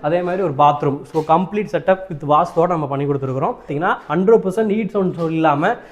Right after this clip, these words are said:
வெறும், வெறும் தேர்ட்டி டேஸ்ல உங்களுக்கு டோட்டல் ஒர்க்குமே ஃபினிஷ் பண்ணிடுவோம். இந்த மாதிரி ரூஃபிங் ஒர்க் உங்களுக்கு வேணும் அப்படின்னா, கீழே இருக்கிற நம்பருக்கு கான்டாக்ட் பண்ணுங்க.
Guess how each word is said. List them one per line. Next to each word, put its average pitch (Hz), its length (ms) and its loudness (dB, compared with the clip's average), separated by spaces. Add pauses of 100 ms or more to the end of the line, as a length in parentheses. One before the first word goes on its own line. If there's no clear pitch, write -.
(160)
வெறும், 196 440 6
வெறும் 196 220 4
தேர்ட்டி 180 380 2
டேஸ்ல 196 340 4
உங்களுக்கு 180 320 2
டோட்டல் 196 360 4
ஒர்க்குமே 180 320 2
ஃபினிஷ் 170 280 -6
பண்ணிடுவோம். 156 440 0 (280)
இந்த 202 200 4
மாதிரி 220 240 6
ரூஃபிங் 220 240 0
ஒர்க் 196 140 2
உங்களுக்கு 190 360 0
வேணும் 175 320 2
அப்படின்னா, 170 220 0
கீழே 214 220 2
இருக்கிற 180 140 0
நம்பருக்கு 160 440 -2
கான்டாக்ட் 151 240 0
பண்ணுங்க. 151 360 -4